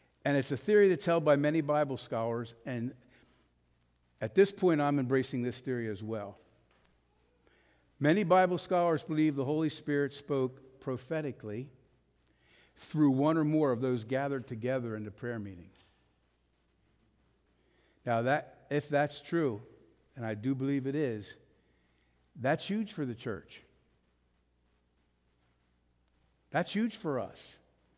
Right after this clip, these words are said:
I want to try and really get down into some nuts and bolts here. The Holy Spirit spoke, the Holy Spirit said, but he said prophetically through one or more of those gathered,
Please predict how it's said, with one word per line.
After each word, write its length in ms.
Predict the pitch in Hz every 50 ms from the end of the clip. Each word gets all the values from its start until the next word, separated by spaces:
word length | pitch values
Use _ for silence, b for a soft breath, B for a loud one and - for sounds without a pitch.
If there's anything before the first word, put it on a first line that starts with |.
| _ _ -
I 80 | 107 107
want 180 | 113 127 120
to 60 | 113 -
try 180 | 156 151 147
and 140 | 139 131 123 B B B B
really 220 | 135 147 160 160
get 160 | 151 156 151 -
down 220 | 170 156 156 156
into 120 | 151 139
some 200 | 127 - 139 139
nuts 220 | 143 151 151 143 156
and 120 | 147 131
bolts 340 | 135 160 175 165 - - -
here. 240 | 131 107 87 87 - _ _ _ _ _ _ _ _ b b b b b b b b b b b b b b b
The 100 | 120 104
Holy 240 | 131 151 170 202 214
Spirit 460 | 202 - - 196 196 190 190 165 -
spoke, 500 | - - - 220 214 175 139 139 139 143
the 100 | 120 113
Holy 220 | 120 135 151 156
Spirit 360 | 147 - - 175 175 165 143 -
said, 520 | - - 226 214 175 143 135 135 156 139 - - - _ _ b b b b b b b b b b b _ _
but 60 | 120
he 60 | 110
said 360 | - - - 139 131 123 127 -
prophetically 1000 | - 131 107 - - - 190 208 220 208 175 - - 127 123 123 127 127 127 - - - _ - - -
through 200 | - 131 123 117
one 260 | 113 113 127 143 160 180
or 80 | 175
more 240 | 170 170 170 170 156
of 100 | 139 131
those 260 | 147 143 143 131 117
gathered, 520 | - 147 147 160 160 139 120 107 107 113